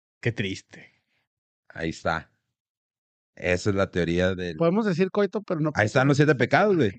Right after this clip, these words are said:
Speaker 2: Ahí están los siete pecados. Y hay más personajes, ¿no? Y esos personajes también juegan un rol importante, güey. Pero estos personajes,
Speaker 3: Ñoño,
Speaker 2: güey.
Speaker 3: güey.
Speaker 2: Espérate, ahí voy para allá, güey. Estos personajes, güey.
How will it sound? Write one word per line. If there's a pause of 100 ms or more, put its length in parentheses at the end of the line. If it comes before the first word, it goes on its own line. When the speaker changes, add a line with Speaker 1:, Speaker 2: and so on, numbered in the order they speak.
(1080)
Speaker 2:
Ahí
están
los
siete
pecados.
Y
hay
más
personajes,
¿no? (720)
Y
esos
personajes
también
juegan
un
rol (560)
importante,
güey. (400)
Pero (960)
estos
personajes,
Speaker 3:
Ñoño,
Speaker 2:
güey.
Speaker 3:
güey. (220)
Speaker 2:
Espérate,
ahí
voy
para
allá,
güey. (340)
Estos
personajes,
güey.